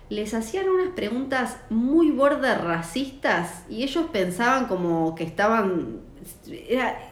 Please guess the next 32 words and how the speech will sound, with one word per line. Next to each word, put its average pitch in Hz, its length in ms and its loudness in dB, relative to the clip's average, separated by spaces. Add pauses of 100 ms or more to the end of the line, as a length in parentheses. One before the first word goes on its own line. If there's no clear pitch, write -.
(360)
incomodi-, 233 720 2
él 285 140 0
estaba 233 320 0
incómodo, 233 340 0
igual 240 260 2 (240)
él, 269 460 4 (300)
una 196 360 2
paz, 208 560 0
eh, 170 260 2
Chadwick 185 360 2
Boseman, 214 380 2
para 170 240 2
contestarle, 196 920 0
porque 180 320 0
les 170 240 -2
hacían 233 560 0
cosas 240 380 -2 (100)
y 185 80 -4
en 185 100 -4
un 240 60 0
momento 254 460 0
tiraron, 196 880 0
había, 185 640 2 (260)
eh, 196 220 -8
creo 247 160 2
que 240 80 4
eran 185 260 0
tres 262 320 0
europeos, 269 840 0
ellos, 233 320 -2
ah, 196 160 -4
italianos, 226 540 -2